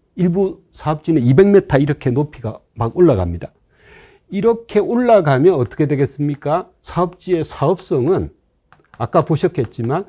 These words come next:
사업성은 엄청나게 사업성이 좋아집니다.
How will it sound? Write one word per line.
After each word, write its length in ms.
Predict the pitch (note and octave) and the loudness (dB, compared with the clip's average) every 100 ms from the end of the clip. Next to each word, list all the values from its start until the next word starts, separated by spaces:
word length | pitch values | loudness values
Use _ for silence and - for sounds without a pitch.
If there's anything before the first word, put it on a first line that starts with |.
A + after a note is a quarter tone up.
| _ | _
사업성은 760 | - - D#3+ D#3 - E3+ E3 E3+ _ _ _ _ _ _ _ _ - | -16 -8 -8 -8 -6 -4 -4 -8 _ _ _ _ _ _ _ _ -6
엄청나게 680 | F3+ A3+ A#3 - B3 B3 F#3+ | -2 0 -2 0 0 2 0
사업성이 460 | - C#3 - C3 | 0 -2 0 -4
좋아집니다. 640 | - F2+ F#2 F#2+ D#2+ - | -2 -4 -4 -8 -12 -18